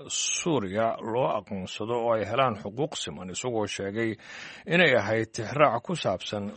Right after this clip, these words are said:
welwelka xuquuqda Masiixiyiinta iyo kuwa laga tirada badan yahay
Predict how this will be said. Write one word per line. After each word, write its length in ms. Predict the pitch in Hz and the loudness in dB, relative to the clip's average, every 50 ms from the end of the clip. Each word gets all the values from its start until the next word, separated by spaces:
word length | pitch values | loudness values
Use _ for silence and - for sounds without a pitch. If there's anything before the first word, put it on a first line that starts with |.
| - - 113 117 | -12 -10 -6 0
welwelka 540 | 139 175 170 143 123 110 98 95 - - 101 | 2 4 4 4 4 2 0 -2 -4 -8 -10
xuquuqda 680 | 92 - - 98 95 - 110 120 143 131 127 110 110 107 107 107 104 95 - | -10 -10 -10 -12 -10 -6 -4 -4 -2 -2 0 2 4 4 4 2 0 -2 -8
Masiixiyiinta 800 | - 113 107 - - 117 107 95 - 117 143 151 135 - 107 92 87 82 - | -8 -6 -4 -4 -4 -4 -4 -4 -2 -2 -2 -2 -2 -2 -2 -2 -2 -4 -8
iyo 280 | - - 87 90 90 90 | -12 -12 -12 -10 -12 -12
kuwa 300 | - - 131 120 113 107 | -10 -4 0 2 2 2
laga 320 | 104 110 117 117 113 107 | 2 2 2 2 2 2
tirada 380 | - - - 113 120 113 110 104 | 0 -2 -2 -2 0 0 0 -2
badan 300 | 101 110 113 135 135 117 | -2 -2 -2 0 0 0
yahay 340 | 107 95 - 107 107 113 | -2 -2 -2 -4 -2 -2